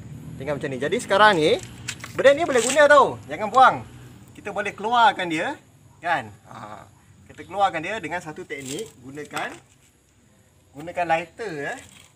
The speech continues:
Anda hanya perlu lighter dan screwdriver je. Okey, Arul tunjuk cara dia eh. Mudah je. Anda hanya perlu layurkan di bahagian dalam dia.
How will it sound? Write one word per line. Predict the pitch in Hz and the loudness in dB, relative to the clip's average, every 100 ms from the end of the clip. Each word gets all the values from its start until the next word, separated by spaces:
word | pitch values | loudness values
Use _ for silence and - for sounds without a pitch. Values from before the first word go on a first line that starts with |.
| _ _ | _ _
Anda | 135 147 208 | -14 -6 -4
hanya | 190 202 | -4 -10
perlu | 214 214 | -14 -6
lighter | 175 175 170 - 220 214 | -4 -4 -6 -10 -8 -6
dan | 170 180 185 185 - - - - - - _ _ _ _ - - - - - _ _ _ | -2 -2 -4 -10 -16 -14 -16 -20 -20 -20 _ _ _ _ -20 -18 -18 -18 -20 _ _ _
screwdriver | - 185 202 226 262 190 | -20 -10 -4 -4 -2 -4
je. | 131 104 - - - - - - - - | -6 -12 -18 -18 -18 -10 -10 -10 -16 -16
Okey, | - | -8
Arul | 139 165 175 | -8 -8 -10
tunjuk | 175 | -10
cara | 160 160 170 | -8 -6 -4
dia | 165 208 | -2 -2
eh. | - _ _ _ | -6 _ _ _
Mudah | 139 190 170 | -4 2 2
je. | 147 226 - _ _ - _ _ _ _ _ _ _ _ 143 | 2 -6 -14 _ _ -20 _ _ _ _ _ _ _ _ -12
Anda | 170 214 | -4 -2
hanya | 196 202 | -2 -6
perlu | 185 226 | -8 -4
layurkan | 180 175 202 190 208 180 | -2 -2 -2 -4 -4 -2
di | |
bahagian | 165 170 165 180 | -2 -2 0 0
dalam | 156 160 160 143 | 0 2 2 0
dia. | 127 | -4